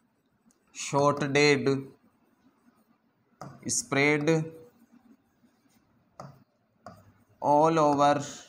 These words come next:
the village। इस तरीके से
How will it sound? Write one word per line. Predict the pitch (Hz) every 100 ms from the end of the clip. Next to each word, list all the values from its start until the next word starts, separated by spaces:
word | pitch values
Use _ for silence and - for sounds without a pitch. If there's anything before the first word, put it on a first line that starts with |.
| _ _ _ _ _ _ _ _ - -
the | 127 135
village। | 151 160 170 113 - - - _ - - _ _ _ _ - - _ _ _ - - _ _ _ _ - - - _ _ - - - _ _ _ _ _ _ _ _ _ _ _ _ _ _ _ 151
इस | 160 -
तरीके | 147 139 151
से | 143 151